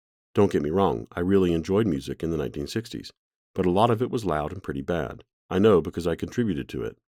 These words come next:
I formed my first band in nineteen sixty-five when I was twelve. We were called Jason and the Argonauts. We were loud, and we were beyond bad. Finding the story,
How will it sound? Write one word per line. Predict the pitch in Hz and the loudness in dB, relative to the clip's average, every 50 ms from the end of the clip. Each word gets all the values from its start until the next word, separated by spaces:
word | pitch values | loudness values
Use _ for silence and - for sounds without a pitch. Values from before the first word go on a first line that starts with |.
| _ _ _ _ _ | _ _ _ _ _
I | - 90 | -10 -8
formed | 87 - 95 90 87 85 | -4 0 2 2 2 2
my | 80 76 | 2 0
first | - - 131 131 - | 0 0 0 0 0
band | - 90 87 90 95 | 0 2 2 2 2
in | 92 | 0
nineteen | 85 82 80 - 95 85 | -2 -2 -4 -6 -8 -12
sixty-five | - 98 - - 95 - - 85 76 67 65 65 - _ | -12 -14 -14 -12 -10 -4 -4 -2 -2 -4 -6 -10 -14 _
when | - 69 65 | -12 -10 -8
I | - 67 | -8 -8
was | 71 76 | -8 -8
twelve. | - - - 76 64 57 57 - _ _ _ _ _ _ _ _ _ _ _ _ _ _ _ - | -6 -4 -4 -4 -4 -6 -8 -12 _ _ _ _ _ _ _ _ _ _ _ _ _ _ _ -2
We | 92 90 | 0 0
were | 85 82 80 | 0 0 -2
called | - 95 82 78 - | -2 0 0 0 0
Jason | - 92 95 - - 107 92 | 0 0 0 2 0 0 0
and | 82 90 98 | 0 0 0
the | - | 0
Argonauts. | - 87 85 76 71 64 58 52 - - - - _ _ _ - | -2 -2 -2 -2 -4 -6 -8 -10 -12 -14 -18 -20 _ _ _ -8
We | 78 | -6
were | 73 78 | -4 -4
loud, | 76 69 64 62 67 76 - - _ _ _ _ _ _ _ _ _ - | -4 -4 -4 -6 -6 -8 -12 -16 _ _ _ _ _ _ _ _ _ -6
and | 87 80 | -4 -2
we | 87 90 | -2 -2
were | 80 76 | -2 -4
beyond | 62 73 73 76 85 80 71 62 58 | -6 -6 -6 -6 -4 -4 -4 -6 -6
bad. | - 73 64 - 60 60 - _ _ _ _ _ _ _ _ _ _ _ _ _ _ _ _ _ _ _ - | -8 -8 -8 -8 -12 -14 -18 _ _ _ _ _ _ _ _ _ _ _ _ _ _ _ _ _ _ _ 0
Finding | 92 90 90 82 78 76 | 2 2 2 2 0 -2
the | - | -4
story, | - - - 87 82 82 90 110 | -6 -4 -2 0 0 0 -2 -4